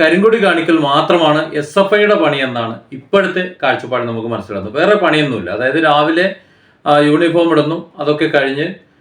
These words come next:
ആ, ഒരു ബാഗൊക്കെ തൂക്കി കുറച്ച് പുസ്തകങ്ങളൊക്കെ എടുത്തിട്ട് നേരെ കോളേജിലേക്ക് വരുന്നു. എന്നിട്ട് ഗവർണർ അതുവഴി വരുന്നുണ്ടോ എന്ന് നോക്കിയിരിക്കുന്നു. ഗവർണർ വന്നാൽ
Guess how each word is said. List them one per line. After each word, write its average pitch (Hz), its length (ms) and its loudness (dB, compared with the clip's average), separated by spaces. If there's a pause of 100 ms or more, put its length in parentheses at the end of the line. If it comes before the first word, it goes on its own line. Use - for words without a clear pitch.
(200)
ആ, 143 400 0
ഒരു 147 180 -6
ബാഗൊക്കെ 147 500 2
തൂക്കി 147 300 -2
കുറച്ച് 147 260 -2
പുസ്തകങ്ങളൊക്കെ 143 540 -2
എടുത്തിട്ട് 147 500 -2
നേരെ 147 540 0 (120)
കോളേജിലേക്ക് 139 480 0
വരുന്നു. 123 360 -4 (500)
എന്നിട്ട് 160 220 0
ഗവർണർ 170 520 2
അതുവഴി 160 380 2
വരുന്നുണ്ടോ 160 440 2
എന്ന് 147 260 -2
നോക്കിയിരിക്കുന്നു. 127 760 -6
ഗവർണർ 180 300 2
വന്നാൽ 151 600 -2